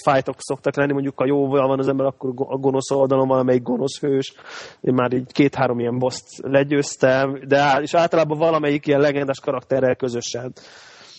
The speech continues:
Úgyhogy, ö, így vannak beintegrálva, ö, ezek. És ezt szerintem, akik legalábbis a képregények világa iránt egy kicsit is fogékony,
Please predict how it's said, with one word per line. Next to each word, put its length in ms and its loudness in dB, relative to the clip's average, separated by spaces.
Úgyhogy, 380 0
ö, 100 4
így 260 -2
vannak 360 0
beintegrálva, 1400 0
ö, 360 0
ezek. 400 -2
És 140 -6
ezt 120 -2
szerintem, 280 2
akik 180 -2
legalábbis 420 0
a 40 -6
képregények 760 0
világa 680 -2
iránt 340 0
egy 80 -6
kicsit 160 -8
is 120 -10
fogékony, 520 0